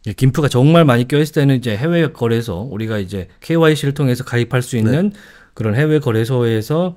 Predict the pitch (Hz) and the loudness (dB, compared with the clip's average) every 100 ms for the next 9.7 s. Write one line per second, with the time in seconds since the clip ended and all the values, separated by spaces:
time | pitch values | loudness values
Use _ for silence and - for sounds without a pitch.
0 | _ - 160 160 185 196 196 98 113 151 | _ -6 -4 0 -2 -2 -4 -4 0 2
1 | 135 131 131 123 117 113 120 113 151 170 | 2 0 0 -4 -2 0 0 0 0 -2
2 | 185 - 107 98 120 117 120 117 104 110 | -4 -10 -14 -4 -2 -2 -2 -2 -4 -6
3 | 107 - 135 117 117 110 107 110 101 147 | -8 -4 -2 0 0 0 0 -2 -4 -2
4 | 151 123 123 196 247 - - 117 120 123 | 0 2 0 0 -4 -12 -10 -4 -4 0
5 | 131 120 240 196 156 120 104 90 101 95 | 0 0 0 0 2 2 0 -4 -6 -6
6 | 80 87 _ _ 117 120 123 123 107 117 | -8 -16 _ _ -2 0 0 -2 -6 -2
7 | 123 107 - 175 170 170 202 175 107 120 | -2 -4 -4 -2 0 0 -2 -4 -6 -6
8 | - 113 90 92 104 190 - - - - | -8 -8 -6 -6 -6 -8 -10 -12 -10 -4
9 | 117 110 143 127 135 123 | -2 -2 -2 -2 0 -2